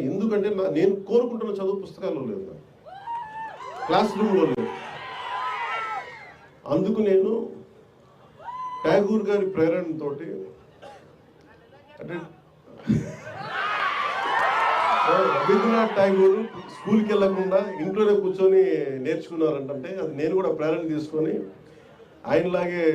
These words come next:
చెట్లు, చేమలు చూ-, మొక్కలు చూస్తాం. మన దగ్గరికి అంత, అంత లగ్జరీ లేదు, పెద్ద ఉద్యానవనాలు లేవు. మాకు కూడా రెండు రోజా మొక్కలతో కుండీలనే చూస్తాం.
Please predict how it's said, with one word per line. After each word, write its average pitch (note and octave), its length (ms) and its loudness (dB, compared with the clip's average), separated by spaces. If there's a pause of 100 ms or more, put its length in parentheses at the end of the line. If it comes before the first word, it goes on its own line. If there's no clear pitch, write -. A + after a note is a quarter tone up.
(340)
చెట్లు, D#3+ 340 -2 (120)
చేమలు D#3 400 2
చూ-, C3+ 240 -4
మొక్కలు D#3 320 -2
చూస్తాం. D3 240 -4
మన C3+ 140 0
దగ్గరికి F#3 420 2
అంత, - 220 0
అంత D#3+ 120 -2 (260)
లగ్జరీ E3+ 360 -2
లేదు, D#3+ 220 -2
పెద్ద D3 140 -2 (180)
ఉద్యానవనాలు E3 600 2
లేవు. B2+ 180 -4 (540)
మాకు C#3+ 160 2
కూడా E3+ 180 0
రెండు D#3 200 2
రోజా D#3 280 2
మొక్కలతో C#3 380 -4 (600)
కుండీలనే D3 360 0 (100)
చూస్తాం. - 300 -6